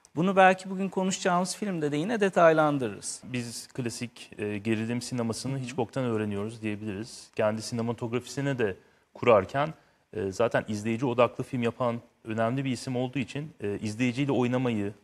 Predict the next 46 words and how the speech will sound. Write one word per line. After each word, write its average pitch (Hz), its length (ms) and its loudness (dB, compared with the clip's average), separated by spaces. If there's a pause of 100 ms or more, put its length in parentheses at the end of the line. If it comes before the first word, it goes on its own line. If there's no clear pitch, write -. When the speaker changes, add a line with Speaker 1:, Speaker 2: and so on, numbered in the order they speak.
Speaker 2:
e, 101 100 2
onları 120 320 0
Speaker 1:
Hı 120 40 0
hı. 117 40 2
Speaker 2:
yönlendirmeyi, 113 920 0
bazen 117 320 6
manipüle 117 420 -2
etmeyi, 107 400 -6 (420)
e, 101 60 -10
çok 135 200 -4
seven 135 380 4
bir 117 60 0
yönetmen. 110 480 -2 (420)
E, 98 160 -4
bununla 123 200 0
ilgili 120 300 -2
de 120 140 0
kendi, 113 760 0
e, 95 340 -4
biyografisini 110 680 -4
de 107 200 0 (180)
izleyebileceğimiz 104 760 -2
Speaker 1:
Hı 165 40 -2
hı. 160 40 -2
Speaker 2:
Hitchcock 139 260 -2
adında 104 340 -2
da 110 280 0
önemli 107 420 -2
bir 107 240 -6
film 110 220 -8
var, 98 140 -2
iki - 200 -16
bin 104 60 -8
on 104 100 -4
iki 98 180 -10
yapımı. 107 340 -10 (300)
Speaker 1:
Hı 156 60 -8
hı. 139 140 -6
Speaker 2:
E, 101 80 -2
o 113 100 -2
filmde 123 380 -2
de 123 200 2
o 110 160 -2
dönemi 117 500 0
anlatması 113 500 -2
açısından, 110 560 -4